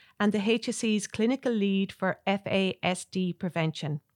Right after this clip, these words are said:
We are also joined by Professor Maeve Ogan, consultant obstetrician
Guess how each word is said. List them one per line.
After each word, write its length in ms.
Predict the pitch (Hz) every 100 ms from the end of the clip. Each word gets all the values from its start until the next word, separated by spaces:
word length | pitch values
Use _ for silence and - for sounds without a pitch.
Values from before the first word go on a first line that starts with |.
| _ _ _ _ -
We 160 | 185 208
are 80 | 220
also 340 | 262 302 285
joined 520 | 226 202 180 180 185
by 160 | 185 175
Professor 500 | - 170 196 190 190
Maeve 460 | 190 214 240 233 -
Ogan, 400 | 190 175 170 214 - _ _ _
consultant 680 | - 202 254 277 - 254 - -
obstetrician 880 | 202 208 - 202 - 180 - 165 165